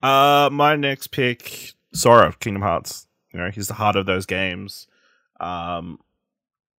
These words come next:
yeah, surrounded by all these other interesting characters, but I feel like he's such, and he,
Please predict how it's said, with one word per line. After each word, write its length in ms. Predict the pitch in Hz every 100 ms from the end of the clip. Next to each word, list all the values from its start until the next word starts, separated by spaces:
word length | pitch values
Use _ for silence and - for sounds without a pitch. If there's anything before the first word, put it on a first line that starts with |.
| _ _ _ _
yeah, 220 | 113 127
surrounded 460 | - 110 104 110 104
by 140 | 101
all 120 | 87
these 180 | 101 92
other 160 | 98 95
interesting 420 | 101 98 98 101
characters, 400 | 98 92 113 131
but 140 | 101
I 60 | 71
feel 140 | - 95
like 180 | 90 -
he's 160 | 98
such, 280 | - 87 - _ _ _ _ _ _ -
and 100 | 117
he, 200 | 113